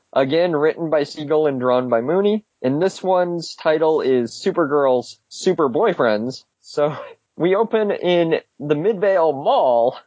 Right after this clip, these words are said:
as Linda is talking to one of her friends who just got her hair done exactly like Supergirl's. And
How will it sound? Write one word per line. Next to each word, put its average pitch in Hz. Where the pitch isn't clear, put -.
as 143
Linda 196
is 131
talking 175
to 160
one 151
of 151
her 147
friends 151
who 151
just 170
got 147
her 160
hair 180
done 160
exactly 156
like 147
Supergirl's. 117
And 139